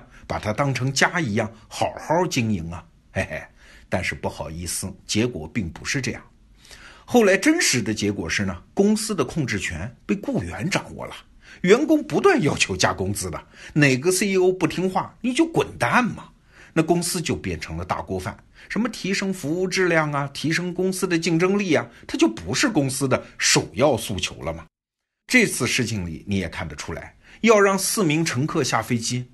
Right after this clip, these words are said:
哎，是为啥？是为了换上来四名航空公司的员工，哎，服务乘客是其次的，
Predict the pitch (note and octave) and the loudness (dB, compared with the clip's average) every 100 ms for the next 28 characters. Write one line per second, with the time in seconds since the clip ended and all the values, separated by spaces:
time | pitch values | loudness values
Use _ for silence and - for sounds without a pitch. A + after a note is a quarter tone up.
0 | _ E3 - - E3 E3+ D#3+ - - - | _ -8 -8 -8 -2 -2 -2 -6 -12 -20
1 | - - C4 C4 A3+ - B3 G3+ F#3 F3 | -4 0 2 4 2 4 4 6 4 2
2 | F#3+ - F3 E3+ F#3 E3 F#3 G3+ G3 G3+ | 0 0 2 2 2 0 2 2 2 0
3 | G3 G3+ F3+ C#3 C#3+ F3+ G3+ G#3 F#3 - | 0 -2 -2 0 0 2 2 2 -2 -6
4 | - _ - - - - B3+ D4+ A#3 G3 | -20 _ -20 -20 -8 -2 2 2 2 0
5 | A#3+ C4 A#3 G#3+ - G#3 G#3+ B3 - | 0 0 0 0 0 -2 0 0 -2